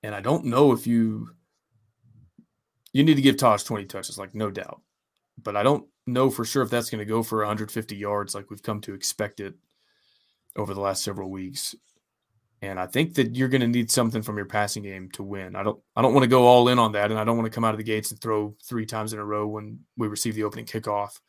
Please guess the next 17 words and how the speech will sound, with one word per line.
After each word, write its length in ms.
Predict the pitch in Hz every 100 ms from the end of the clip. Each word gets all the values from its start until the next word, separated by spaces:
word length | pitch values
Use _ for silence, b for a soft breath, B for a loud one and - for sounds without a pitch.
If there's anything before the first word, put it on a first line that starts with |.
| _ _ _ _ _ _ _ _ _ _
But, 360 | - 113 101 -
uh, 300 | 107 104 104
Behren 300 | 104 131 151
Morton 500 | 143 139 151 165 170 - _ _
has 200 | 110 110
played 560 | - 127 117 113 110 -
pretty 180 | 147
well, 220 | 135 120 117
I 80 |
think, 380 | 113 110 110 - -
but 80 |
he's 120 | 113 113
kind 160 | 131
of 60 | 120
been 120 | 110
asked 340 | 110 110 - -
to 320 | 101 98